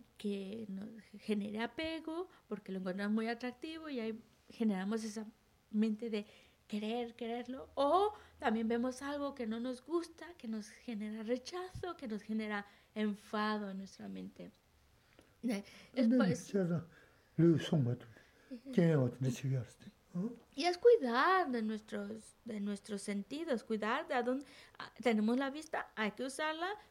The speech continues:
Speaker 1: mirar para dónde vamos, como a veces, por ejemplo, a los caballos o a los, hay a-,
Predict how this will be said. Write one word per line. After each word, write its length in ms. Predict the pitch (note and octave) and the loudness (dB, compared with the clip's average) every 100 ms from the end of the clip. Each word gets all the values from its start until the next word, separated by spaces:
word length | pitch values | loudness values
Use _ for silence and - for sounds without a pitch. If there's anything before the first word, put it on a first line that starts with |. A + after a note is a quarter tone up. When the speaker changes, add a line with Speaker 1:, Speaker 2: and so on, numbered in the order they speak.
| - | 2
Speaker 1:
mirar 360 | B3 A3 A3 | 6 6 4
para 180 | C#4 B3+ | 0 0
dónde 280 | G#3+ G#3 F#3+ | 2 0 0
vamos, 420 | G3+ B3 G3+ F3+ | -2 -4 -6 -8
como 400 | - G3 G3 F#3+ - - | -8 -4 -4 -6 -12 -14
a 120 | - A3 | -4 -2
veces, 320 | A3 A#3 B3 | -2 -4 -8
por 140 | A#3+ | -6
ejemplo, 500 | A3 A#3 G#3+ A#3 A#3 - - - | -6 -6 -6 -6 -8 -10 -20 -10
a 140 | G#3+ | -6
los 560 | G#3+ G#3+ G#3+ G#3 G3 - | -4 -2 -4 -6 -10 -16
caballos 680 | - - - B3+ A#3+ A3+ A#3 | -18 -12 -8 -6 -4 -4 -4
o 100 | G#3 | -4
a 40 | |
los, 360 | G3+ G3+ G3+ - | -2 -4 -6 -8
hay 200 | G#3+ G3+ | -6 -4
a-, 160 | G3 | -4